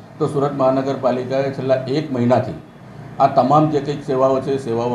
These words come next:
અટકાવી દીધી છે. અને તપાસ કરી ત્યારે ખબર પડી કે સુરત મહાનગરપાલિકાએ ટોરેન્ટ કંપની પાસે સાત કરોડ રૂપિયાનો ટેક્સ વેરો બાકી છે. જ્યાં સુધી આ વેરા નહીં ભરે ત્યાં સુધી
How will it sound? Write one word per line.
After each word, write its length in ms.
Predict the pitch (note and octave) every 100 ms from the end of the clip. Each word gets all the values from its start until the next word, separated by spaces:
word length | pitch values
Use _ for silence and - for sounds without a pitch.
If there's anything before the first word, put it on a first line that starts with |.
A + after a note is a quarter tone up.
| A2
અટકાવી 340 | - G2+ F2
દીધી 260 | D#2+ D2+ D2+
છે. 100 | E2 - - - - - -
અને 140 | C#3+ D#3
તપાસ 260 | D#3 D#3+ D#3 D#3
કરી 180 | D3+ D3
ત્યારે 220 | D3 -
ખબર 200 | C3 C#3+ B2+
પડી 220 | A2 A2+ - - - -
કે 180 | D3+ C#3
સુરત 220 | C3 C#3+ C#3
મહાનગરપાલિકાએ 920 | C3 C3 C3 B2 B2 A#2+ A#2+ B2 B2+ D3+
ટોરેન્ટ 340 | - A2 B2+ B2
કંપની 280 | A2+ A2+ A2
પાસે 220 | A2 C#3 C#3 -
સાત 300 | A2+ A2+ -
કરોડ 240 | A2 G#2
રૂપિયાનો 420 | G2+ A2 G#2+ B2+ -
ટેક્સ 260 | A2 - - - - - G#2
વેરો 200 | A2 A#2 A2+
બાકી 320 | F#2 - G2+
છે. 80 | - D2+ - - -
જ્યાં 180 | - D#3 D#3
સુધી 180 | D3+ D#3
આ 80 | C#3
વેરા 240 | D3 C#3+
નહીં 180 | C3 F3 B2+
ભરે 160 | A2+ G#2+
ત્યાં 180 | C3+ C3
સુધી 220 | B2+ B2+